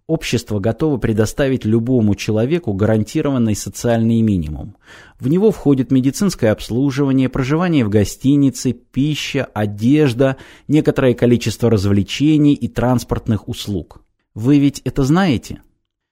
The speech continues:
«Я хотел бы приносить пользу обществу», сказал я тупо, будто опять был на экзамене. «Михаил, э, вы позволите?» Служащий достал сигарету. Я кивнул.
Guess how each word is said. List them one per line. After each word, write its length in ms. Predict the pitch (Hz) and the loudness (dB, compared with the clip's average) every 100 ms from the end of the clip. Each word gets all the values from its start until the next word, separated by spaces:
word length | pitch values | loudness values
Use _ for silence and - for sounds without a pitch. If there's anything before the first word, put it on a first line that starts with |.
| _ _ | _ _
«Я 200 | 101 131 | -4 -2
хотел 440 | 131 131 - 156 156 | 0 -2 0 0 2
бы 120 | 135 | 0
приносить 720 | - 110 110 - 143 139 - | 0 2 2 0 -6 -8 -6
пользу 400 | 131 131 110 127 - | 0 0 0 -4 -2
обществу», 720 | 131 90 - 90 - - - _ _ | -4 -4 -6 -8 -10 -16 -18 _ _
сказал 440 | - 107 98 107 | -8 -4 0 0
я 140 | 101 95 | 0 -2
тупо, 420 | - 165 - 147 - _ - | 0 -2 -2 -6 -6 _ -10
будто 320 | 104 120 - 113 | -2 -2 -2 -4
опять 460 | 107 - 135 113 | -4 -2 -2 0
был 200 | 95 110 | 0 0
на 220 | 104 104 | 2 2
экзамене. 600 | 98 90 92 82 80 80 - _ _ _ _ _ _ - | 0 0 -2 -2 -6 -8 -14 _ _ _ _ _ _ -8
«Михаил, 680 | 127 123 143 160 156 147 127 | -4 -2 0 2 2 0 0
э, 300 | 127 127 123 | 0 -2 -2
вы 140 | 139 | -4
позволите?» 560 | 151 165 220 127 90 - _ _ | -4 0 0 0 -4 -6 _ _
Служащий 560 | - 127 117 117 - 110 | -8 -4 -2 -2 -4 -4
достал 340 | 98 - 104 | -2 -4 -6
сигарету. 580 | - 98 101 87 - - _ _ _ - | -6 -2 -2 -2 -6 -16 _ _ _ -12
Я 180 | 98 117 | -8 -6
кивнул. 540 | 117 95 90 78 - | -6 -4 -4 -6 -12